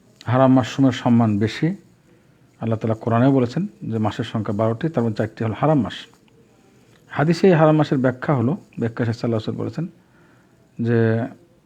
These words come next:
তিনটা মাস একসঙ্গে, একটা আলাদা। একসঙ্গেগুলো জিল-, জিলকাদা, জিলহজ এবং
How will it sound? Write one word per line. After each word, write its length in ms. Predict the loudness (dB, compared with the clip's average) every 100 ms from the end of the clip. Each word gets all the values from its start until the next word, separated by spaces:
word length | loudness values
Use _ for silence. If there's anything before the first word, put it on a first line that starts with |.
| _ _ -6
তিনটা 260 | 0 2 2
মাস 140 | 2
একসঙ্গে, 380 | 0 -2 -4 -2
একটা 220 | -2 0
আলাদা। 280 | 0 0 -2 -6 _ _ _ _ _ _ _ _ _ _
একসঙ্গেগুলো 720 | -4 -4 -2 2 2 4 2 4
জিল-, 440 | 2 0 -2 -2
জিলকাদা, 460 | -2 0 0 0 0
জিলহজ 380 | 0 0 0
এবং 260 | 2 0